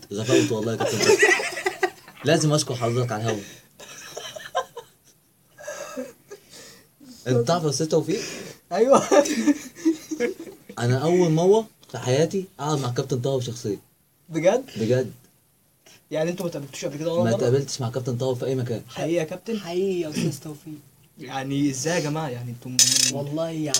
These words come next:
Speaker 3: أنا في غاية السعادة
Speaker 1: والله.
Speaker 3: إن
Speaker 1: أيوة
Speaker 3: أنا
Speaker 1: طبعا.
Speaker 3: بقابل الشيخ المحترم كريم الطيب عمو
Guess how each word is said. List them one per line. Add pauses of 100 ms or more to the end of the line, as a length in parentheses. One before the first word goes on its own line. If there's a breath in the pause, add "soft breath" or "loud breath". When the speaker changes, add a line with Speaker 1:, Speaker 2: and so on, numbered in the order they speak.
(200)
Speaker 3:
أنا
في
غاية
السعادة
Speaker 1:
والله.
Speaker 3:
إن (480)
Speaker 1:
أيوة
Speaker 3:
أنا
Speaker 1:
طبعا.
Speaker 3:
بقابل
الشيخ (580)
المحترم (680)
كريم
الطيب (1120)
عمو